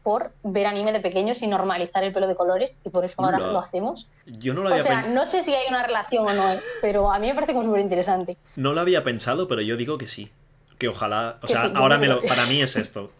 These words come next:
Speaker 2: <laughs>
Speaker 1: Tal cual. La gente que tiene el pelo, aparte es que no sé, como que suelo tin-, tirar a que la gente que veo o que conozco con pelo de colores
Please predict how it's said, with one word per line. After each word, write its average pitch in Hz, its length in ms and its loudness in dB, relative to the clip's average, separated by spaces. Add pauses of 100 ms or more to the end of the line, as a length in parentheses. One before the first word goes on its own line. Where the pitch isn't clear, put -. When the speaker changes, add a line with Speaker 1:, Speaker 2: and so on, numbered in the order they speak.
Speaker 2:
<laughs> - 1200 -6
Speaker 1:
Tal 226 160 0
cual. 220 240 -2 (480)
La 214 180 2
gente 240 180 0
que 254 80 0
tiene 262 140 4
el 226 40 -6
pelo, 220 540 2 (100)
aparte 233 320 -2
es 277 80 -8
que 269 100 -2
no 254 80 0
sé, 262 140 0
como 208 180 0
que 190 220 0
suelo 214 280 0
tin-, 226 380 -4
tirar 208 340 0
a 208 40 -10
que 202 100 -2
la 196 80 -2
gente 196 360 -6
que 202 220 -6
veo 196 360 0 (100)
o 190 120 -2
que 175 100 -6
conozco 190 380 -4
con 185 140 -8
pelo 185 160 0
de 196 80 0
colores 196 460 -2